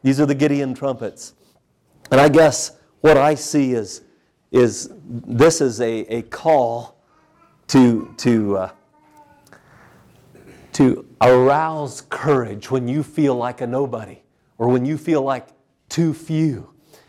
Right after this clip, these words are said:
And I think, seems like maybe it was Brother John D or one here in, in the last year that I heard talking about an account when he was, was speaking with a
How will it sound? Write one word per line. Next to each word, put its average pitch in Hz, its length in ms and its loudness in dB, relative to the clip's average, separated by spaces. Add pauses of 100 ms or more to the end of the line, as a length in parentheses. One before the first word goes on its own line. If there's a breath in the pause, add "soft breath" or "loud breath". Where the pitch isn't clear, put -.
(180 soft breath)
And 110 180 2
I 156 120 4
think, 143 400 0 (240 soft breath)
seems 165 240 2
like 110 200 0
maybe 127 240 -2
it 107 80 -2
was 104 120 -12 (520)
Brother 117 200 4
John 131 360 0
D 131 260 -2
or 110 100 -4
one 127 380 -6
here 127 300 -6
in, 104 160 -10
in 113 100 -10
the 110 80 -4
last 117 340 -8
year 123 460 -4 (380 soft breath)
that 123 100 2
I 135 140 4
heard 135 320 -4 (400)
talking 170 400 0
about 131 400 -4
an 127 120 -10
account 151 520 -6
when 127 160 -8
he 135 80 -8
was, 123 260 -8 (840)
was 120 460 0
speaking 185 640 0
with 143 220 -6
a 117 200 -4